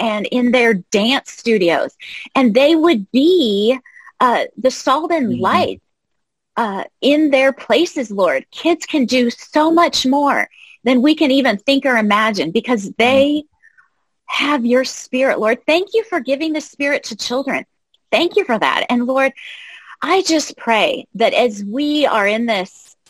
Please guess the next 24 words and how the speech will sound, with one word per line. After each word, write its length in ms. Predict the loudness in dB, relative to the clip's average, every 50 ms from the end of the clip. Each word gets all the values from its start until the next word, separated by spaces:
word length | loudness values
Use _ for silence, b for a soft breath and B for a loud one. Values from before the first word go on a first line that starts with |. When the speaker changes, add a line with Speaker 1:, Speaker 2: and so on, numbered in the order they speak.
| _ -10
Speaker 1:
uh, 280 | -10 -10 -10 -12 -12 -6
what 260 | 0 2 2 2 4
we 120 | 2 2 0
hope 440 | 0 0 0 2 2 2 2 -2 -4 -4
is 420 | -2 0 0 0 0 -2 -6 -14 b b b b b b b _
toward 360 | -14 -8 -2 0 2 2 2 0
the 140 | 0 -2 0
end 240 | -2 -2 0 0 0
of 160 | 0 -2 -4
covid, 540 | -8 -4 -2 -2 -2 0 -2 -2 -2 -4 -6
Lord, 440 | -4 -2 0 2 2 2 0 -2 -6 -8 -4
that, 220 | -2 -2 -2 -2 -4 B B B B B B B -2
and, 220 | 0 0 0 0 0
and 160 | 0 -2 0 0
as 300 | 0 0 0 0 0 0
we 360 | 0 0 2 2 4 4 4
as 200 | 4 2 2 0
a 100 | 0 -2
church, 640 | -2 -4 -6 -4 -2 -2 -2 -2 -4 -6 -8 -10 -6 -4
um, 500 | -4 -4 -4 -4 -6 -8 -10 -14 -16 -18 _ _ _ _ _ _ _ _ _ _ _ _ -8 -6
decide 840 | -2 -2 0 -2 -2 -2 0 0 2 2 2 2 4 4 2 2 2
and 280 | 0 -2 -2 -4 -6 -8
try 240 | -6 -4 -4 -4 -4
to 200 | -6 -10 -12